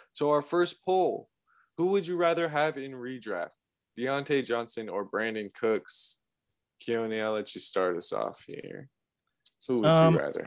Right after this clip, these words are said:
Speaker 1: have?
Speaker 2: so I like both of these guys, and I both, I have them both as wide receiver twos.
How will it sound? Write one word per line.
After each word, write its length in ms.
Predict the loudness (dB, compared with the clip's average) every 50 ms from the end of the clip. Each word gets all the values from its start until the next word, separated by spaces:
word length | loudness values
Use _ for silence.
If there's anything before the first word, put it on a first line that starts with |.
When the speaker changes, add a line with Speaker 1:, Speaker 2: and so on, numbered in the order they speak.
| -10
Speaker 1:
have? 80 | -14 -20 _ _ _ -20 -20 _ _ _ _ _ _ _ _ _ _ _ _ _ _ _ _
Speaker 2:
so 360 | -2 2 4 6 6 6 6
I 120 | 6 6 6
like 220 | 6 6 6 6
both 220 | 6 6 6 4
of 80 | 2 2
these 140 | 2 2 8
guys, 360 | 8 10 10 10 8 4 2
and 120 | 2 2
I 40 | 4
both, 280 | 6 6 6 4 4 4
I 100 | 2 6
have 160 | 8 8 8
them 140 | 10 8 8
both 260 | 8 4 2 2 2
as 160 | 0 -2 0
wide 240 | 2 2 2 4 2
receiver 340 | 0 0 0 0 0 0 -2
twos. 760 | -4 -2 0 2 2 4 2 2 2 0 0 0 -2 -4